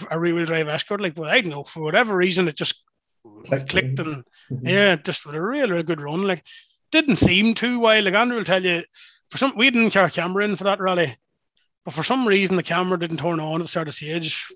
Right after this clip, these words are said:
Speaker 1: unfortunately.
Speaker 2: Aye.
Speaker 1: But it was some run now at the same time. Like,
Speaker 2: Mm-hmm.
Speaker 1: it was just one of those sort of, I'd say I've never done a perfect stage, that's what I always say, but that was close to it anyways. But,
Speaker 2: Uh-huh.
Speaker 1: uh, I think we ended up second fastest behind,
Speaker 2: Aye,
Speaker 1: uh,
Speaker 2: aye,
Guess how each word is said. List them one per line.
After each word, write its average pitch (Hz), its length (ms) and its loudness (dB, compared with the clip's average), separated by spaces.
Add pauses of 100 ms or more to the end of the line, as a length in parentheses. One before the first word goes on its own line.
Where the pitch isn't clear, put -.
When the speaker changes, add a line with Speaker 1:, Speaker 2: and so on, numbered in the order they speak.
(120)
Speaker 1:
unfortunately. 175 720 -4
Speaker 2:
Aye. 156 300 0 (460)
Speaker 1:
But 175 140 0
it 175 100 -2
was 170 180 -4
some 226 340 0
run 170 260 0
now 175 140 4
at 151 80 -2
the 123 40 -12
same 165 240 -4
time. 180 220 -4
Like, 170 120 -4 (240)
Speaker 2:
Mm-hmm. 131 400 4 (460)
Speaker 1:
it 202 60 -2
was 214 80 -2
just 330 160 4
one 214 100 6
of 202 40 4
those 196 180 6
sort 190 120 2
of, 190 100 2 (380)
I'd 202 200 -2
say 269 200 6
I've 185 160 0
never 254 200 2
done 220 140 2
a - 60 0
perfect 175 400 -2
stage, 156 320 -8
that's 165 240 -4
what 175 60 -4
I - 40 -4
always 160 200 -4
say, 180 160 -2
but 170 100 -6
that 220 160 2
was 196 140 -6
close - 340 -6
to 202 80 -6
it 165 200 -6 (100)
anyways. 165 280 -8
But, 156 180 -8 (120)
Speaker 2:
Uh-huh. 113 220 -2 (140)
Speaker 1:
uh, 165 340 4 (340)
I 233 40 -2
think 196 140 2
we 165 80 -4
ended 170 180 0
up 156 120 -2
second 156 380 -4
fastest 143 540 -8 (160)
behind, 147 380 -2
Speaker 2:
Aye, 120 360 0
Speaker 1:
uh, 123 140 -4
Speaker 2:
aye, 113 360 -4